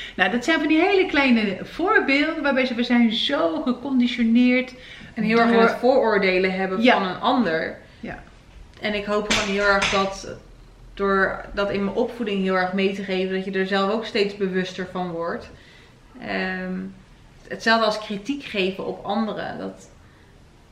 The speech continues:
Speaker 2: eh, dat ik ook altijd denk, "Ja, nou ja, laat iemand lekker zijn wie die wil zijn."
Speaker 1: Ja.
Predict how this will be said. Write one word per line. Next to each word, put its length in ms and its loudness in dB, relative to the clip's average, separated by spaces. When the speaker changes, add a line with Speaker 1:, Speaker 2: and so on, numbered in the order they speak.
Speaker 2:
eh, 80 -12
dat 100 -8
ik 120 -4
ook 80 -4
altijd 180 -2
denk, 160 -4
"Ja, 300 -6
nou 240 -10
ja, 280 -2
laat 220 -2
iemand 340 -4
lekker 380 0
zijn 340 2
wie 120 2
die 120 -2
wil 240 -4
zijn." 500 -6
Speaker 1:
Ja. 220 -10